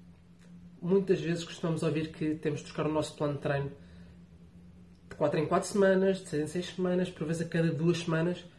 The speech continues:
especialmente em ginásios, e muitas vezes dizem-nos que é para confundir os músculos ou para dar estímulos diferentes no campo que o nosso corpo se adapte. Primeiro ponto, e off the record,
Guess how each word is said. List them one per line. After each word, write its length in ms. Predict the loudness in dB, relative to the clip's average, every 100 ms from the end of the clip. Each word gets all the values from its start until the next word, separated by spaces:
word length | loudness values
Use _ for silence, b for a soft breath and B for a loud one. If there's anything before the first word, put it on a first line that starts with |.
| B -18
especialmente 720 | -10 -6 4 6 6 4 2
em 80 | 2
ginásios, 580 | 4 2 0 -2 -8 -12 B B B B B B -12
e 160 | -6 -2
muitas 320 | -4 -2 -2
vezes 340 | 6 6 6 0
dizem-nos 380 | 2 4 2
que 220 | 0 0 0
é 80 |
para 260 | 2 0 0
confundir 500 | -2 -6 -4 -2 0
os 80 | 0
músculos 600 | 2 0 0 -2 -2 -4
ou 60 | -4
para 180 | -2
dar 100 | 0
estímulos 360 | -2 -2 -2 0
diferentes 420 | -2 -2 -2 -2
no 80 | -2
campo 200 | -2 -4
que 80 | -4
o 40 |
nosso 180 | -6 -6
corpo 140 | -8
se 140 | -4 -4
adapte. 360 | -4 -8 -14 -20 B B B B B -20
Primeiro 300 | -6 0 2
ponto, 360 | 2 0 0 -6 -6
e 160 | -6 -4 -6
off 180 | -6 2
the 80 |
record, 400 | 4 4 4 0